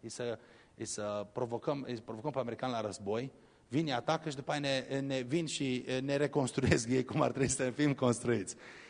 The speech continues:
Dar imaginați-vă că America ne-ar ataca pe noi. N-avem, vă spun eu că n-avem nicio șansă. Uitați-vă pe hartă, nu numai pe hartă,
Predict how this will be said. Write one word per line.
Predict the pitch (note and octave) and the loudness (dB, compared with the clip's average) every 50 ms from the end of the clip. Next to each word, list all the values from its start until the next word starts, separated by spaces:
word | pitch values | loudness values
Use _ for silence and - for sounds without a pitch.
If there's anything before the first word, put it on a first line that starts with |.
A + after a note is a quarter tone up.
| - _ | -10 _
Dar | - D3+ D#3 - | 0 0 0 2
imaginați-vă | F3+ F#3 F3 E3+ D#3 F3+ G3+ A#3 - - F#3+ F#3+ | 0 0 0 2 2 2 0 0 0 0 0 0
că | - - | 0 0
America | D3 C#3+ D#3 E3+ E3 D#3+ - D#3+ | 0 2 4 4 2 2 2 -2
ne-ar | C#3+ C3+ B2+ B2+ | -2 -2 -2 -2
ataca | B2+ B2 - C3 - C3+ | -2 -2 -4 -4 -4 -4
pe | B2+ - C3+ | -4 -4 -4
noi. | A#2+ A2+ G#2+ | -4 -2 -2
N-avem, | C#3 F#3 F3 D#3+ C#3 | -2 -2 -2 -2 0
vă | C#3+ F#3+ | 0 0
spun | - - - A3 | 0 0 -2 -2
eu | E3 B2+ | -2 -2
că | G#2 C#3+ | -2 -2
n-avem | C#3 C3 B2 A#2+ | -2 -2 -2 -4
nicio | A#2 G#2 A#2 | -4 -6 -6
șansă. | G#2 - G#2+ F2 D#2+ - - - - _ _ _ _ _ _ _ _ _ _ _ _ | -6 -6 -6 -8 -10 -10 -12 -14 -16 _ _ _ _ _ _ _ _ _ _ _ _
Uitați-vă | - D#3+ F3 F#3 - - C#3 B2+ | -2 2 2 2 2 2 0 0
pe | - A#2+ | 0 2
hartă, | - C3+ C#3+ D3 D3+ - E3 D#3 - | 2 4 2 2 2 0 -2 0 0
nu | G3+ B3+ | 0 0
numai | C#4 A#3 F3 - | 2 2 0 2
pe | - C3 | 2 2
hartă, | C3 A#2+ G#2 G2 - F#2 F2 | 2 2 0 0 -4 -8 -10